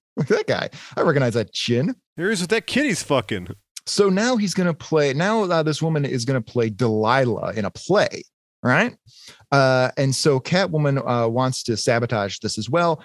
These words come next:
Speaker 1: Batman decides that he's going to play Samson and Robin's gonna <laughs> play the shepherd boy.
Speaker 2: Delilah from the Plain White T's song?
Speaker 1: Yes, yes. Hey There, Delilah, uh, who's also the radio personality Delilah. Same woman.
Speaker 2: Here,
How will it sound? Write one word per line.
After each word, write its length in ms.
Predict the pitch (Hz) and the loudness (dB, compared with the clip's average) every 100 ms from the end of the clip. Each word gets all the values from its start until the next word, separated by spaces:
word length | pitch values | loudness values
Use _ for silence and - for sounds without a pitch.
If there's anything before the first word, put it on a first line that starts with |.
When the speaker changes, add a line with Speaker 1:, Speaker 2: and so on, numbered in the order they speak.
| _ - | _ 2
Speaker 1:
Batman 320 | 170 175 165 | 2 2 0
decides 380 | 151 143 131 120 | 0 2 0 0
that 100 | 117 | -4
he's 340 | - 175 165 | -4 -4 -2
going 140 | 151 135 | -2 -2
to 80 | |
play 220 | - 139 120 | -2 -2 0
Samson 760 | - - 147 170 - 113 104 | -2 0 2 0 -2 -2 -2
and 160 | 113 117 | -2 2
Robin's 340 | 139 160 139 | 2 2 0
gonna 140 | 135 | -4
<laughs> 40 | 113 | -6
play 260 | - 196 170 | -4 2 2
the 140 | 156 | 2
shepherd 680 | - - - 294 - 165 - | -2 -4 -4 -4 -2 -4 0
boy. 280 | 151 147 131 - - - _ _ _ - | -2 -2 -6 -8 -18 -20 _ _ _ -16
Speaker 2:
Delilah 520 | 113 131 135 151 170 175 | -4 0 2 2 2 0
from 200 | 151 135 | 0 0
the 120 | 123 | -2
Plain 260 | - 147 | -2 -2
White 160 | 143 135 | -2 -4
T's 220 | 147 151 | -4 -6
song? 340 | - 160 170 175 | -4 -2 -4 -6
Speaker 1:
Yes, 400 | 135 143 - - | 0 0 0 -2
yes. 220 | 135 104 - | -2 -2 -2
Hey 160 | 147 | 0
There, 120 | 156 160 | 0 0
Delilah, 540 | 139 135 131 131 131 - - _ | 2 2 2 2 0 -6 -20 _
uh, 360 | - 123 117 117 | 0 2 2 0
who's 160 | 120 131 | 0 2
also 260 | 135 - | 2 2
the 180 | 135 117 | 0 0
radio 560 | 110 127 123 120 104 101 | 0 0 0 0 -2 -4
personality 640 | - 110 101 52 50 57 | -4 -4 -4 -4 -6 -8
Delilah. 480 | - - - 50 - - | -10 -8 -8 -8 -12 -6
Same 260 | 127 135 | -2 -2
woman. 240 | 107 - - | -2 -8 -8
Speaker 2:
Here, 240 | 117 196 | -2 0